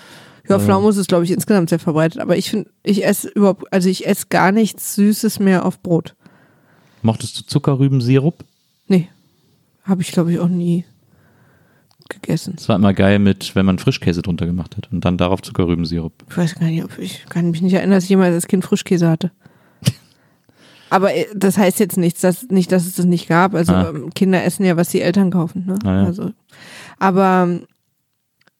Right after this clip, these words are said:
Speaker 1: ich hab früher immer auch Marmelade und so auf Stulle gegessen und zum Frühstück auch immer Cornflakes.
Speaker 2: Mhm.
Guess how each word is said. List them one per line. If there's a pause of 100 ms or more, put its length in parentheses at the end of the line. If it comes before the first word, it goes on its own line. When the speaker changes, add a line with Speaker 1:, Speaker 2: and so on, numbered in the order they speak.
(220)
Speaker 1:
ich
hab
früher
immer
auch
Marmelade
und
so
auf
Stulle
gegessen
und
zum
Frühstück
auch
immer
Cornflakes.
Speaker 2:
Mhm.